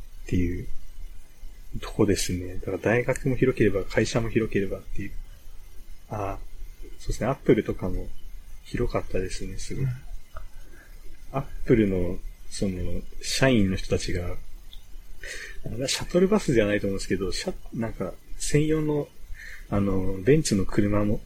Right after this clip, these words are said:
Speaker 1: 乗ってて、
Speaker 2: <laughs>
Speaker 1: 黒い車ですね。で、そっからMacBookをさっそうにこう、
Speaker 2: <laughs>
Speaker 1: Apple社員がも-、あの、持って、あの、インフィニットループ回ってるのを見てて、あー、これがイノベーティブだ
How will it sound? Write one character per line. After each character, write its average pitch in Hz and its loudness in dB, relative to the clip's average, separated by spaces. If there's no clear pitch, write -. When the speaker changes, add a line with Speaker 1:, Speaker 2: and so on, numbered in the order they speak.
Speaker 1:
乗 101 4
っ - 4
て - 2
て、 87 0
Speaker 2:
<laughs> - 2
Speaker 1:
黒 104 2
い 90 0
車 98 2
で 98 2
す - -4
ね。 92 -8
で、 123 6
そ - 2
っ - -4
か - 4
ら 143 8
MacBook 131 0
を 92 2
さ - -2
っ - -4
そ - 4
う 143 10
に 147 6
こ 107 4
う、 98 4
Speaker 2:
<laughs> - -6
Speaker 1:
Apple - 2
社 135 8
員 101 2
が 87 -6
も-、 95 -4
あ 107 4
の、 101 4
持 110 8
っ - 0
て、 92 0
あ - 2
の、 101 6
イ 120 2
ン 117 0
フ 110 -2
ィ - 8
ニ 117 4
ッ - -18
ト 117 4
ル 113 6
ー 95 0
プ - -8
回 107 2
っ - -20
て - 2
る 113 6
の 95 -2
を 92 -6
見 101 -6
て 87 -4
て、 85 -12
あ - -4
ー、 - -10
こ - 4
れ 147 8
が 151 6
イ 143 4
ノ 156 0
ベ 160 0
ー 151 -4
テ - 6
ィ - 10
ブ 175 10
だ 107 8